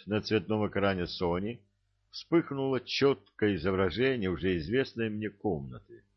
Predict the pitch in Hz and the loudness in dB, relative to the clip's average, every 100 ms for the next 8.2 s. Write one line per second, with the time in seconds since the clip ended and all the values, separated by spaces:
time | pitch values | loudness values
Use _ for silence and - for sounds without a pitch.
0 | _ _ _ _ _ _ - 98 131 143 | _ _ _ _ _ _ -2 6 6 6
1 | 165 160 156 147 156 - 131 123 123 110 | 4 6 4 2 -2 0 0 2 2 2
2 | 92 123 143 131 92 92 82 98 98 107 | 0 0 4 4 2 -2 0 0 4 4
3 | - 90 - - 85 - 120 90 71 _ | 4 -4 -10 -10 -4 2 4 2 -4 _
4 | _ _ _ - 78 104 90 113 104 92 | _ _ _ -8 0 0 2 0 2 0
5 | 85 82 95 - 101 92 87 87 85 92 | -2 0 -2 4 4 4 0 -2 -2 -2
6 | 87 85 - - 87 113 131 110 85 - | -2 -2 -6 -4 -2 0 0 0 -4 -2
7 | 92 87 82 - 85 73 82 80 73 67 | -2 0 -4 -6 -6 -2 -2 -2 -4 -8
8 | 69 | -12